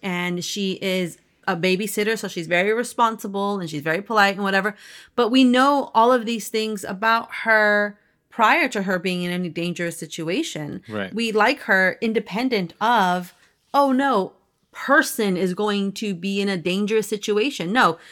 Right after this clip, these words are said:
Speaker 1: we care about her as a character because she has all of these other traits and, and, um, and I guess bits of her personality that we grow to appreciate and acknowledge.
Speaker 2: Yeah.
Speaker 1: We don't have that with any of the characters here. In fact,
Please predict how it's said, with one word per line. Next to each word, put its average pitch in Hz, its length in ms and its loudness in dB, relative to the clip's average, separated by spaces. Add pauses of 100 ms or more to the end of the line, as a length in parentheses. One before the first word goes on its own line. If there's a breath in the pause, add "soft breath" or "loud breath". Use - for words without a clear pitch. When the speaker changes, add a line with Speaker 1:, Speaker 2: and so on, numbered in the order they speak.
(160 loud breath)
Speaker 1:
we 220 360 -6 (280 soft breath)
care 254 480 2
about 185 300 2
her 175 240 -2
as 175 200 -4
a 165 60 -6
character 214 600 0
because 175 440 -4
she - 120 -8
has 175 280 -4 (120)
all 180 220 4
of 170 100 -2
these 175 200 -4
other 175 180 -4
traits 190 480 -4
and, 180 320 -4 (520 loud breath)
and, 180 460 -2
um, 156 600 -4 (400)
and 185 320 -6 (200)
I 185 120 -2
guess 190 180 -2
bits 196 260 -4
of 190 100 -8
her 190 120 -6
personality 180 720 -2
that 160 220 -2
we 175 200 -6
grow 175 480 -2
to 160 600 -6 (500 soft breath)
appreciate 196 540 -2
and 165 100 0
acknowledge. 175 640 -2
Speaker 2:
Yeah. 120 220 -6
Speaker 1:
We 240 100 0
don't 254 180 0
have 196 220 0
that 180 120 2
with 185 120 -4 (240)
any 269 340 4
of 214 100 -2
the 196 80 -2
characters 165 400 -2
here. 160 100 -8
In 208 160 -6
fact, 262 280 0